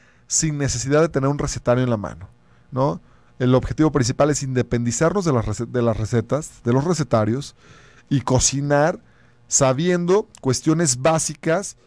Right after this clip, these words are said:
como procesos que puedo yo hacer con cualquier tipo de proteína, que puedo hacer en los desayunos, que puedo hacer en las cenas, que puedo hacer a la hora de hacer un snack.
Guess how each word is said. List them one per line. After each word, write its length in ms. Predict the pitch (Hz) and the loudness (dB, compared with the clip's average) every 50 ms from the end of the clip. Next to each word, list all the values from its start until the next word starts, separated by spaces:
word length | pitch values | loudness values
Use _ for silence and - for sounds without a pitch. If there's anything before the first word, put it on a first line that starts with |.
| _ _ _ _ _ _ | _ _ _ _ _ _
como 500 | - 151 160 165 165 160 156 160 175 220 226 220 165 127 117 117 | 0 4 6 6 6 4 2 0 -2 -2 -4 -8 -10 -10 -10 -6
procesos 640 | - 131 127 110 - - 143 135 - - 123 110 - | -2 0 0 2 4 4 4 4 2 2 -2 -4 -4
que 100 | - 110 | -6 -8
puedo 340 | - - 135 147 143 139 131 | -4 0 2 4 4 6 4
yo 140 | 127 135 135 | 4 4 4
hacer 400 | 123 - - 143 151 151 147 - | 2 2 2 2 2 2 0 0
con 300 | - 156 156 156 156 139 | 2 4 4 4 2 2
cualquier 400 | - 127 113 113 - 131 120 - | 0 -2 0 0 0 -2 -2 -2
tipo 240 | - 113 - 117 113 | -4 -4 -2 -2 -2
de 60 | 101 | 0
proteína, 720 | - 110 110 - 143 170 185 180 165 160 156 156 156 151 _ _ - - _ _ _ | -2 -2 -2 2 2 4 4 4 4 4 4 2 2 0 _ _ -20 -20 _ _ _
que 120 | - 131 - | -10 -8 -4
puedo 200 | - 135 135 135 | 0 2 2 2
hacer 260 | 127 - 139 135 131 | 2 2 0 0 0
en 120 | 131 123 | 0 0
los 120 | 120 117 110 | -2 -2 -2
desayunos, 680 | 120 110 127 127 151 175 180 160 151 147 147 139 - | -2 0 0 2 2 2 2 2 2 0 0 0 -2
que 80 | - 117 | -4 -6
puedo 240 | 113 131 131 131 127 | -2 0 2 2 2
hacer 240 | 120 - 131 127 123 | 0 0 -2 -2 -2
en 120 | 120 107 | -2 -2
las 140 | 107 107 - | -2 -2 0
cenas, 420 | - 170 185 175 156 151 147 139 | 0 0 2 2 2 0 0 0
que 120 | - 123 113 | -2 -6 -4
puedo 180 | - 131 135 | -2 0 0
hacer 180 | 123 107 131 127 | 0 0 -2 -2
a 60 | 123 | -2
la 100 | 120 120 | 0 -2
hora 120 | 120 123 | -2 -2
de 60 | 117 110 | -2 -4
hacer 140 | - 117 | -6 -8
un 160 | 113 113 113 110 | -8 -8 -8 -8
snack. 460 | 113 131 151 165 165 170 156 - | -6 -4 0 0 0 0 -2 -4